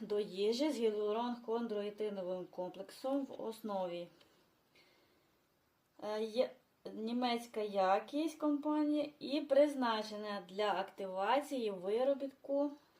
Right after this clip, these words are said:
власної синювіальної рідини, забезпечення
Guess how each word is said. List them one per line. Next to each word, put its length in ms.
власної 800
синювіальної 1400
рідини, 540
забезпечення 1120